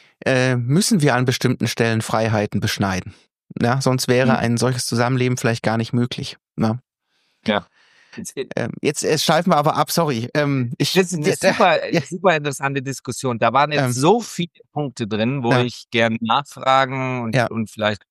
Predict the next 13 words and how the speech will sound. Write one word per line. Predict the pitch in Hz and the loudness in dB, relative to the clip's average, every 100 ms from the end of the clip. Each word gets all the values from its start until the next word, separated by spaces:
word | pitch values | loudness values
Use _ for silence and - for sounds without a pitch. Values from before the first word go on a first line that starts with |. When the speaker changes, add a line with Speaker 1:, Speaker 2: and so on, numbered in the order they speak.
| - | -8
Speaker 2:
einen | 110 | -4
anderen | 120 104 | -2 -2
Aspekt | 107 - 117 - - | -4 -2 -4 -4 -6
einbringen | 95 101 98 98 92 87 | -4 -4 -4 -2 -2 -4
würde. | 90 107 127 - _ _ _ _ | -4 -2 -2 -4 _ _ _ _
Ähm, | - 123 117 117 123 | -2 0 2 0 0
aber | 127 131 | 0 2
wir | 127 | 0
sind | - 156 - | -2 -4 -4
sehr, | 147 151 | 0 4
sehr | 135 127 | 4 4
weit | 123 120 120 | 2 0 2
weg, | 139 - | 0 0